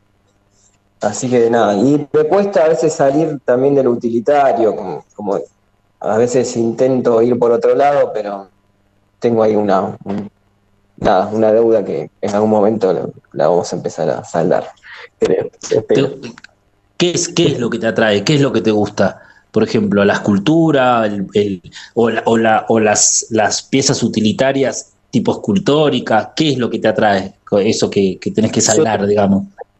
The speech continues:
Speaker 1: me, creo que voy más por esto que decís al final, como una, una pieza, eh, utilitaria más escultórica, me atrae más.
Speaker 2: Claro.
Speaker 1: Siempre me atrae que sea una pieza que tenga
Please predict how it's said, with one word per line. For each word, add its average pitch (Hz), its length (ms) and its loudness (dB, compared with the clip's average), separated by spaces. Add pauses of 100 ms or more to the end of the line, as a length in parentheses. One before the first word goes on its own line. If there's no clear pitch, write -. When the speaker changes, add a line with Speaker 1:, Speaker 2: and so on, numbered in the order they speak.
(1600)
Speaker 1:
me, 120 440 0
creo 160 200 2
que 143 100 2
voy 139 180 4
más 135 200 0
por 127 140 2
esto 127 180 0
que 117 100 4
decís 113 340 -4
al 107 140 0
final, 110 340 0
como 98 140 -2
una, 95 200 0 (140)
una 104 240 0
pieza, 110 340 0 (100)
eh, 95 460 -2 (300)
utilitaria 107 720 2
más 90 340 -4
escultórica, 98 840 -2 (180)
me 76 80 -6
atrae 78 280 0
más. 71 200 -4
Speaker 2:
Claro. 95 280 0
Speaker 1:
Siempre 170 280 2
me 151 100 2
atrae 139 320 2 (200)
que 113 100 -2 (100)
sea 117 340 2
una 117 260 0
pieza 120 360 0
que 101 100 -6
tenga 107 420 2